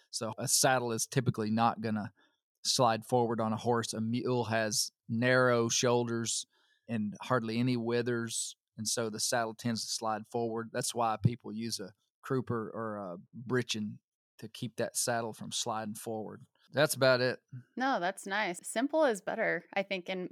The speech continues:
Speaker 2: a lot of cases. It makes it easier for people to get out and try something that they may otherwise kind of be intimidated to do. So, yeah, that's great. So can you walk us through kind of your preparation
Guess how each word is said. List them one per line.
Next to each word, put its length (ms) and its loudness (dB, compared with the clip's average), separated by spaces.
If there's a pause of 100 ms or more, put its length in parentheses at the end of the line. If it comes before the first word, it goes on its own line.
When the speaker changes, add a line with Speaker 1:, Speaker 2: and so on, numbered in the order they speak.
Speaker 2:
a 80 0
lot 200 2
of 100 -4
cases. 600 -2
It 120 -2
makes 260 2
it 120 4
easier 280 2
for 160 -4
people 280 -6
to 100 -4
get 180 0
out 220 4
and 120 -8
try 260 0
something 560 -2 (760)
that 400 4
they 220 0
may 220 0
otherwise 520 2
kind 180 -4
of 60 -4
be 80 -4
intimidated 680 -2
to 100 -6
do. 340 2 (380)
So, 360 0 (580)
yeah, 180 -2 (120)
that's 200 -6
great. 280 2 (500)
So 180 2
can 180 2
you 240 2
walk 240 8
us 180 4
through 720 2
kind 200 0
of 80 -2
your 140 2
preparation 1160 2